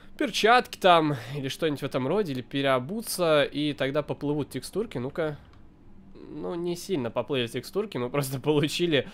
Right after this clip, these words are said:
обратно нашу одежку, при этом сохранили два халата, которые друг друга никак перекрыть не могут.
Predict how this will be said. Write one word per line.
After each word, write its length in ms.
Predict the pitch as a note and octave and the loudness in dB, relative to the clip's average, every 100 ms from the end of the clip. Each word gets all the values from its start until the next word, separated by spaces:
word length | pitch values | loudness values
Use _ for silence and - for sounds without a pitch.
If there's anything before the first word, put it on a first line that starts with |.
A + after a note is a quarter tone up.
| - - - | -16 -16 -6
обратно 420 | B2+ C3+ C#3+ C3 | 0 2 2 2
нашу 240 | B2+ - B2+ | -4 0 -2
одежку, 360 | C#3+ G3+ - | -2 -6 -6
при 100 | C3+ C3+ | -4 -4
этом 520 | C#3 B2+ A#2+ A2+ A#2 - | -2 -4 -4 -6 -10 -16
сохранили 540 | - C3+ C3+ C#3 C3 | -8 -2 0 2 0
два 260 | B2+ E3 D3+ | 2 6 6
халата, 400 | D3+ F3 G#3+ D#3+ | 8 6 6 2
которые 320 | F#3 D3+ C#3+ | 2 2 2
друг 160 | D3+ | 0
друга 220 | D#3+ E3 C#3 | 0 0 0
никак 280 | C3+ C#3 - | 0 -2 0
перекрыть 420 | C#3+ C#3+ D#3 C#3+ | -2 0 -2 -2
не 80 | B2 | -4
могут. 340 | A#2 A2+ | -2 -4